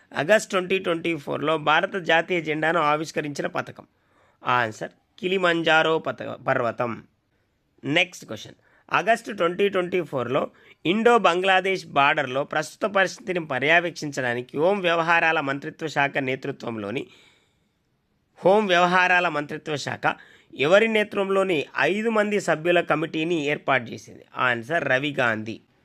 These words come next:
నెక్స్ట్ క్వశ్చన్, భారతదేశంలో వైద్య పరికరాల ఉత్పత్తిని పెంపొందించేందుకు వరల్డ్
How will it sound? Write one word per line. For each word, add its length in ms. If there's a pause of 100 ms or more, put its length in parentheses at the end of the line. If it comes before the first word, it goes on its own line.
(440)
నెక్స్ట్ 360
క్వశ్చన్, 320
భారతదేశంలో 880
వైద్య 300
పరికరాల 520
ఉత్పత్తిని 460
పెంపొందించేందుకు 960 (460)
వరల్డ్ 380